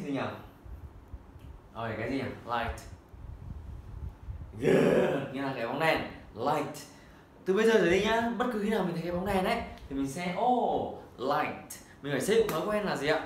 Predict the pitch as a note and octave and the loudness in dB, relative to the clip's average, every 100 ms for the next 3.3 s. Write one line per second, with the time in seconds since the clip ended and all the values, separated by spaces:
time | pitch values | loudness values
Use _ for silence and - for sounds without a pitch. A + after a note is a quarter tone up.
0 | - - - - B2+ B2+ F3 C#3 B2+ F3+ | -6 -14 -16 -14 -8 -6 -2 -2 -2 -2
1 | B3+ C#4 C#4+ - - - - - D#3 D3 | 0 0 0 -4 -8 -6 -4 -4 -4 -2
2 | C3+ E3 G#3+ F3+ F3 F3+ - - - - | 4 4 4 2 0 -2 -6 -12 -16 -14
3 | - - - | -10 -4 4